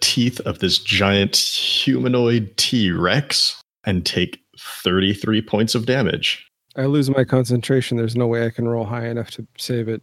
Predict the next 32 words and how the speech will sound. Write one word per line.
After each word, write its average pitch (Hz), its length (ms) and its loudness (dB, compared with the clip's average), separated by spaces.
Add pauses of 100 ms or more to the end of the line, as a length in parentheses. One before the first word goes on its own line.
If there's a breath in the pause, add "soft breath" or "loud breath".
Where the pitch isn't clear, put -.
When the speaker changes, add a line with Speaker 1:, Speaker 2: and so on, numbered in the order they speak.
(340)
Speaker 1:
That 82 80 4
would 87 160 2
be 92 160 4
a 85 240 0 (340)
sixteen - 1300 2 (320)
Speaker 2:
Oh, 127 200 2
I 117 80 -2
thought 110 200 -6
it - 120 -8
was 107 100 -4
Speaker 1:
con 104 200 2
Speaker 2:
the - 40 0
total - 160 4
Speaker 1:
check. - 100 -4
Speaker 2:
damage. - 560 -4 (140)
Speaker 1:
No, 123 140 2
it's 90 140 0
half - 260 -4
damage. 85 440 0 (280)
Ten 143 200 2
or 120 40 0
half 104 240 0
damage, 87 280 0
whichever 85 280 2
is 85 80 2
higher. - 300 -2 (400)
Speaker 2:
Oh, 147 200 4
and 143 160 2
I 151 60 4
rolled 143 240 2
a 127 40 2
fifteen. 110 760 -4